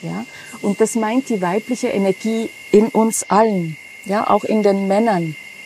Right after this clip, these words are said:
Ja, wenn, wenn du als Mann inkarniert bist zur Zeit, meint es die weibliche Energie aktivieren in uns. Und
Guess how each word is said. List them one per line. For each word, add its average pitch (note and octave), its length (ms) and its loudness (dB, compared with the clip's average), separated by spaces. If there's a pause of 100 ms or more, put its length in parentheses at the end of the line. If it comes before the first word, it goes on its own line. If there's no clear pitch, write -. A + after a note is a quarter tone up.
(140)
Ja, G#3 340 2
wenn, G3 320 -2
wenn G3 180 -2
du G3+ 120 -4
als F#3 220 -2
Mann A#3 280 2
inkarniert G#3+ 580 -2
bist A3+ 220 -4
zur A3+ 180 -4
Zeit, A3 300 -2 (320)
meint G3+ 300 -2
es - 160 -4
die F#3 220 -2
weibliche G#3+ 600 0
Energie G3+ 640 -4
aktivieren F#3 800 -4 (480)
in F#3 200 -2
uns. D3+ 540 -6 (1400)
Und E3+ 220 0